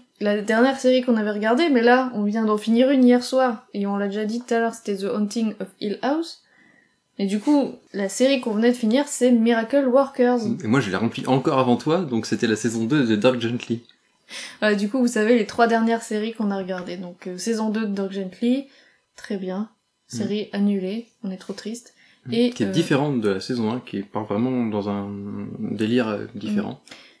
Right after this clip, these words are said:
Speaker 1: Et, euh, du coup, on a regardé Miracle Workers, euh, qu'on recommande grave à, euh, aux gens qui ont regardé The Good Place et qui ont bien aimé. Si vous cherchez une autre série dans le même genre, qui va parler, ben, de Dieu,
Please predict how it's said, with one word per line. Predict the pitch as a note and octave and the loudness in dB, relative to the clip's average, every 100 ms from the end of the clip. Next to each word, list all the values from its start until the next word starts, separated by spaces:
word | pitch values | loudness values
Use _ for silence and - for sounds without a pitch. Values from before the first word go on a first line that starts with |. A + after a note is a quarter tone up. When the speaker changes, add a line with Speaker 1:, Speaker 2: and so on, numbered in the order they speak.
| _ - | _ -4
Speaker 1:
Et, | A3 A3+ | 0 2
euh, | G#3+ | 2
du | G3+ G3+ | 0 -2
coup, | G3+ | 0
on | D4+ | 4
a | B3 | 4
regardé | A3+ A3 C4 | 2 2 6
Miracle | B3+ C4+ C4 C4 | 8 8 4 2
Workers, | B3 A3 C4 - A#3 A#3 A3+ A3+ _ _ _ - | 2 2 0 2 0 0 -2 -10 _ _ _ -2
euh, | G3+ G#3 | 2 2
qu'on | G#3 | 2
recommande | G3+ B3 D4 D#4 D4 D4+ C4 | 2 0 0 2 4 4 4
grave | A#3 A#3 C4+ C#4+ - | 4 4 4 2 -2
à, | - A3 A#3 A#3+ - - | 0 4 4 2 -8 -8
euh, | G3+ G3+ | -4 -2
aux | G3 G3+ | -2 -2
gens | G3 B3 D4 | 0 0 0
qui | C#4 A3+ | -2 -4
ont | A3 | -4
regardé | G#3 A#3 A#3 A#3+ | 0 0 4 4
The | G3 F#3+ | 2 0
Good | B3+ D4+ | -2 0
Place | B3+ B3+ E4 - | 2 4 2 -8
et | |
qui | - G3+ | -8 -8
ont | F#3+ | -8
bien | G3 A3 D4+ | -4 2 4
aimé. | B3 G#3 | 4 2
Si | G3+ G#3 | -4 -6
vous | G3 | -6
cherchez | G3+ A#3 A#3+ B3 | -2 -2 4 4
une | G#3+ A#3+ | 4 2
autre | E4 - | 2 -2
série | - C#4+ C#4 C#4 | -2 0 2 2
dans | G3+ | 0
le | G3 | 2
même | A#3 A3+ | 2 2
genre, | A#3 C#4+ | 0 0
qui | - G3 | -4 -6
va | F#3+ | -6
parler, | G3 G3 G3+ | -6 -6 -6
ben, | F#3 E3+ F3 F3 | -4 -6 -6 -8
de | F3 | -8
Dieu, | F3 E3+ G#3+ E4 | -8 -2 0 0